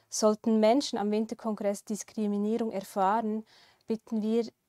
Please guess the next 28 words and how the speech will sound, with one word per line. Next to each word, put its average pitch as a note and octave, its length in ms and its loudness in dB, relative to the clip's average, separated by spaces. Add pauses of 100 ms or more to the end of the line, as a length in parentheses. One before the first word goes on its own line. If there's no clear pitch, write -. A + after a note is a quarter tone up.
(120)
euch, G3+ 300 -4
das - 340 -6
uns G#3 260 -4
mitzuteilen, F3 920 -4
zum G3 180 -8
Beispiel A#3 840 -2 (200)
über G3 560 -2 (140)
den G#3+ 120 -2
Infodesk. - 840 -6 (760)
Be B3 180 0
excellent G3 600 -6
to - 160 -10
each - 260 -12
other. - 260 -10 (1700)
Auch A3 160 0
heute C#4 220 8
ist - 140 -4
der B3 80 0
Infodesk A#3+ 540 -2
in A3 100 -2
der G#3 140 -4
Winterkongresswelt G#3+ 1400 -4 (100)
für - 200 -8
Fragen, A3+ 540 2
Auskünfte G#3+ 760 -4
und G#3+ 220 -8
Anregungen F#3+ 680 -4
geöffnet. - 800 -10